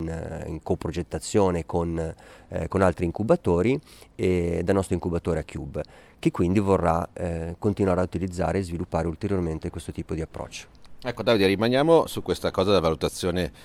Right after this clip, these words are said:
Speaker 2: integrata, quindi hai già spiegato molto, però, eh, vogliamo ancora rimanere un attimo su questo e capire anche cosa si intende quando si parla, per esempio, di doppia materialità.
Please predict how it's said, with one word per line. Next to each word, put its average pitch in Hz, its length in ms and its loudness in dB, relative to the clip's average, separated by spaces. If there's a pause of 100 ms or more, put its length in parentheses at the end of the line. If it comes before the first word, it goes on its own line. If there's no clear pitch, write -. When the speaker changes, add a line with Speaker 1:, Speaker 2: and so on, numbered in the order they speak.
(400)
Speaker 2:
integrata, 76 800 0
quindi 82 420 -4
hai 92 100 -4
già 104 140 0
spiegato 101 420 0
molto, 98 640 4
però, 85 720 4
eh, 69 40 -4
vogliamo 92 300 -2
ancora 101 220 0
rimanere 87 300 0
un 90 60 0
attimo 92 200 -4
su 95 140 -6
questo 104 240 0
e - 20 0
capire 80 340 -2
anche 82 200 -2
cosa 80 140 -2
si - 80 -6
intende 90 280 -2
quando 73 160 -4
si 76 120 -6
parla, 76 260 0
per 73 140 -8
esempio, 76 300 -6
di 69 80 -4
doppia 73 300 -6
materialità. 67 680 -8